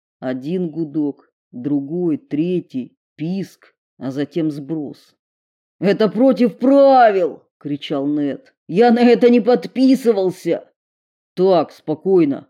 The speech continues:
я все еще согласен с Ником», понимающе взглянул на меня Брэд. «Вероятно, что-то действительно вышло из-под контроля, но дальше все будет в порядке». «Вышло из-под контроля?» накинулся на него Лиам.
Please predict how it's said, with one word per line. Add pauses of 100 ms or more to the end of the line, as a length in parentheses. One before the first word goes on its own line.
(120)
я
все
еще
согласен
с
Ником», (160)
понимающе
взглянул
на
меня
Брэд. (120)
«Вероятно,
что-то
действительно
вышло
из-под
контроля, (180)
но
дальше
все
будет
в
порядке». (280)
«Вышло
из-под
контроля?» (200)
накинулся
на
него
Лиам.